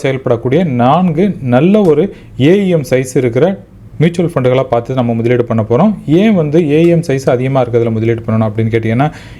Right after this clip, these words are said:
எப்போ ஒரு ஃபண்டுல போய் நம்ம முதலீடு பண்றதா இருந்தாலும், அந்த ஏ இ எம் asset under management கீழே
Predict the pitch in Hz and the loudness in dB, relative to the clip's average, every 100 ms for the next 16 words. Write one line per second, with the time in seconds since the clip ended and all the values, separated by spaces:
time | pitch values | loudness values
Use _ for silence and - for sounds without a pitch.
0 | - 147 240 214 175 151 143 135 147 - | -2 0 2 0 0 0 -2 -2 -2 -2
1 | 127 117 117 120 123 120 113 110 107 107 | -2 -2 0 0 -2 -2 0 0 0 0
2 | 113 143 160 127 117 113 117 143 147 123 | 0 0 -2 -2 0 2 2 0 0 -2
3 | 120 - 170 147 131 123 120 117 113 117 | -4 -2 -2 0 0 0 0 -2 -2 0
4 | 123 | 0